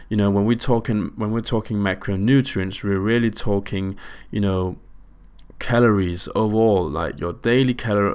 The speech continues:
caloric consumption. Will you be pushing yourself into a caloric surplus? That's what we're focusing on, not necessarily if it's the healthy type of fat or unhealthy. Whether you're eating the healthy or unhealthy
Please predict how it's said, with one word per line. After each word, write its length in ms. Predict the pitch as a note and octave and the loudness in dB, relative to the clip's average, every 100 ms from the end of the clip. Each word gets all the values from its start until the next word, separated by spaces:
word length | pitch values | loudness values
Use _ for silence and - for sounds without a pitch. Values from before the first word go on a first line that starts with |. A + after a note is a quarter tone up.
| - | -4
caloric 460 | G#2+ G2+ G#2+ G2 | -2 2 2 2
consumption. 720 | - G2 - G2+ - - E2 - - - - - - - - - - - - - | -2 -6 -2 -4 -4 -8 -8 -12 -20 -20 -20 -20 -20 -20 -20 -20 -20 -20 -20 -6
Will 160 | A2+ C3 | 2 6
you 460 | C3+ C3 B2 - - - - - - | 8 6 4 0 -16 -18 -14 -14 -6
be 140 | A2 | -4
pushing 340 | - - A#2 G#2 | 4 4 4 0
yourself 480 | F#2+ - F#2+ F#2+ - | -2 0 0 -2 -2
into 640 | G#2 G2 F#2+ - F#2 F#2 | -4 -2 -4 -4 -4 -4
a 220 | F#2 F#2 F2+ | -2 -4 -4
caloric 600 | - F#2 F2+ F2+ F2+ - | -6 -2 -2 -2 -4 -6
surplus? 760 | - A#2+ A2 - E2 - - - - - - | -2 0 2 2 2 -2 -10 -14 -18 -18 0
That's 260 | F#2+ A#2 | 0 2
what 140 | G#2 B1+ | 0 2
we're 160 | G#2 | 0
focusing 560 | G2 G2 F#2 E2+ F#2 E2+ | 0 0 0 -2 -4 -4
on, 240 | D#2 - - - - - | -6 -8 -14 -18 -20 -8
not 220 | G#2 G2 | -2 0
necessarily 800 | G2+ G#2+ A2 - G#2 G2 F#2+ E2+ | 0 0 -2 0 2 4 2 0
if 180 | F2+ - | -4 -4
it's 300 | F2 - - | -4 -2 -4
the 160 | - F#2 | -4 -4
healthy 400 | G#2+ A#2+ A#2+ B2+ | 0 0 2 -2
type 300 | - G#2+ G#2 | 0 0 0
of 100 | G2+ | 0
fat 320 | - G2 - | 0 0 0
or 160 | - G2 | -4 -2
unhealthy. 600 | F#2+ G2 F#2 E2 - E2+ - - - | -2 -2 -2 -4 -4 -8 -8 -16 0
Whether 220 | G#2 C3 | 6 6
you're 180 | C3 B2+ | 6 4
eating 420 | A2+ A#2 A#2 G#2 | 2 0 -2 -2
the 160 | G2 F#2+ | -2 -2
healthy 420 | G#2+ A2 G#2 G#2+ | 0 -2 0 -2
or 160 | G2+ | 0
unhealthy 640 | G2+ G2 G2 F#2 - F#2+ | 0 -2 -2 -4 -4 -6